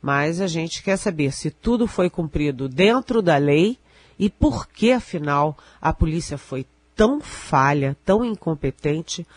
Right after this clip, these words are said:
a ponto de sair com falso, com um saldo, é, letal de vinte e cinco mortos. Lá está aí, de novo, o Brasil ferido, machucado, com a autoestima lá no chão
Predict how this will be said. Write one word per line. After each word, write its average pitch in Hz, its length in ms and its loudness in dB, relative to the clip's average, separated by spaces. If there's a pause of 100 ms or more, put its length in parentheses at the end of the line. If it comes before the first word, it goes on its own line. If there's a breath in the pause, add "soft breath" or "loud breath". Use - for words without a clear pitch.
(220 soft breath)
a 143 120 0
ponto 156 500 -4
de 147 140 -8
sair 147 400 -2
com 156 200 -2
falso, - 720 0 (300 loud breath)
com 165 160 2
um 156 60 2
saldo, 143 680 2 (300 loud breath)
é, 135 500 0
letal 135 800 2
de 143 180 -2
vinte 190 260 0
e - 40 -18
cinco 190 300 -4
mortos. 123 560 0 (260 loud breath)
Lá 139 260 4
está 156 280 -2
aí, 156 240 -2
de 147 260 -2
novo, 160 500 4 (220 loud breath)
o 160 100 2
Brasil 147 500 0
ferido, 196 760 0 (300 soft breath)
machucado, 165 1120 0
com - 100 -2
a 180 60 6
autoestima 175 640 0
lá 214 220 4
no 247 80 -2
chão 170 440 2